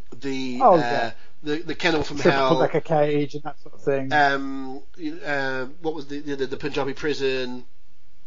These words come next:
Speaker 1: Um, that stupid one with Undertaker and the Crypt. Um,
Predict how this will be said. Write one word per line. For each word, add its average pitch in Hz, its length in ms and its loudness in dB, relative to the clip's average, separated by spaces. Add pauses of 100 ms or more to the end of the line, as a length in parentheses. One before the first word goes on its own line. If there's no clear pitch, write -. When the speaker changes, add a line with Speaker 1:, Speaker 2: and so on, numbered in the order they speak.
(220)
Speaker 1:
Um, 123 340 -2
that 139 180 -2
stupid 139 360 -4
one 135 220 -4
with 131 140 -4
Undertaker 131 520 -4
and 123 120 -4
the 123 60 -6
Crypt. - 460 -6 (680)
Um, 127 560 -4